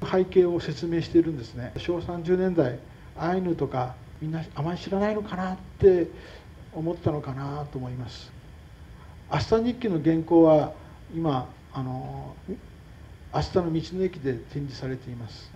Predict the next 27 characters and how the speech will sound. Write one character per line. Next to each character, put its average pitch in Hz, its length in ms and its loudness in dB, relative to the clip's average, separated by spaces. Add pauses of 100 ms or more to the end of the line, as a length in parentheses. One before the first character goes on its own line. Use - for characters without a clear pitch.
(1040)
三 240 320 4
作 156 380 4 (340)
続 202 240 -2
け 240 80 0
て 226 320 0
読 202 220 0
ん - 20 0
だ 190 100 6
ら、 139 180 2 (880)
い 156 80 4
ろ 180 140 4
ん 196 100 2
な、 190 260 4 (140)
こ 165 120 -6
う、 - 20 -2
な 156 100 -2
ん 151 60 -4
て - 80 -12
言 120 60 -10
い - 40 -10
ま 113 60 -10
す - 60 -12
か 123 100 -12
ね、 120 140 -10 (240)
楽 151 220 0
し - 120 -8
さ、 127 240 -2